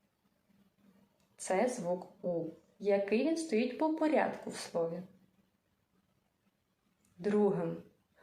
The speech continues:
Отже, в другій клітинці ми ставимо червону крапочку. Саме так ми будемо позначати всі голосні звуки на звукових схемах.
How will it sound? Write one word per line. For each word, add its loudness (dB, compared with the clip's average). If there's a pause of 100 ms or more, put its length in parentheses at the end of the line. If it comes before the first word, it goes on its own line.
(360)
Отже, 4
в 2
другій 4
клітинці -2 (140)
ми 0
ставимо 2 (220)
червону 2
крапочку. 0 (140)
Саме 2
так 2
ми 0
будемо 0
позначати 0
всі -2
голосні 0
звуки -2
на 2
звукових 0
схемах. -4